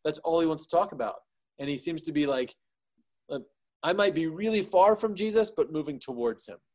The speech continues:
right? Or I might be a Pharisee, right? I might be really, really close to Jesus in terms of following all the rules and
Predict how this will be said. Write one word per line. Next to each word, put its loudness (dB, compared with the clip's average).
right? -18
Or 8
I 2
might 6
be 2
a 4
Pharisee, -2
right? -8
I 0
might 2
be -2
really, -2
really 4
close 2
to -12
Jesus -2
in -10
terms -2
of 0
following 2
all 2
the -4
rules 0
and -8